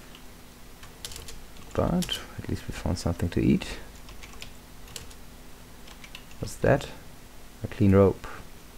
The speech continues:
Maybe it's better than ours. And it increases, uh, the weights. We can train a little better. We get a little mud in the face. Got to wash it off. So.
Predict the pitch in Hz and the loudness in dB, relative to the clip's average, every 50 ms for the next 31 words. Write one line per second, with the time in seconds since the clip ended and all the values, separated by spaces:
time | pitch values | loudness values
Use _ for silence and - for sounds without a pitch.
0 | - - - 92 101 104 - - - - - 78 78 - - - 58 69 58 55 | -8 -4 -2 0 0 0 -2 -2 0 0 2 2 2 0 2 4 4 6 6 4
1 | - - - - - - - - - - - - - - - - - - - - | 2 0 -4 -8 -8 -12 -14 -16 -16 -16 -14 -14 -14 -16 -16 -16 -16 -16 -16 -18
2 | - - 92 - 90 98 110 110 101 - - - - - - - - - - - | -8 -4 0 2 4 4 4 4 2 0 -2 -4 -4 -4 -4 -4 -4 -6 -8 -10
3 | - - - 92 87 85 87 82 82 - - - - - - - - - 50 - | -4 2 4 4 4 4 4 0 -2 -2 -4 -4 -2 -2 0 0 0 0 0 -2
4 | - 92 92 - - - - - 87 113 135 - - - - - - - - - | -2 -4 -8 -4 -2 0 2 6 6 6 6 4 -2 -4 -2 -2 -2 0 -2 -2
5 | - - - 87 76 58 50 53 50 - - - - - - - - - - - | 0 2 4 4 4 4 4 2 0 0 0 -2 -2 -2 -4 -6 -6 -10 -12 -14
6 | - - - - - - - - - - - - - 110 95 82 107 98 90 85 | -14 -14 -14 -14 -14 -14 -14 -12 -14 -14 -12 0 4 6 8 10 12 12 12 12
7 | 82 80 80 - - - - 80 80 80 78 76 78 85 90 101 139 - - - | 12 10 8 4 0 -2 0 2 4 4 6 6 8 10 10 12 10 10 10 8
8 | 165 160 165 - - - - 202 - - - - - - - - - - - - | 8 8 10 12 10 10 10 8 4 0 -2 -4 -6 -8 -12 -14 -12 -12 -10 -8
9 | - - - - - - 90 90 87 85 80 92 - - 117 123 120 - - - | -4 -4 -4 -2 2 6 6 8 10 10 10 10 12 10 10 10 10 10 10 10
10 | - - - - - - - - - - - - - - - - - - - - | 8 4 -2 -6 -6 -8 -8 -10 -12 -14 -14 -16 -16 -16 -16 -8 -6 -4 -4 -4
11 | - - - - - - - - - - - - - - - | -8 -12 -14 -14 -14 -14 -14 -14 -14 -14 -14 -14 -6 -4 -4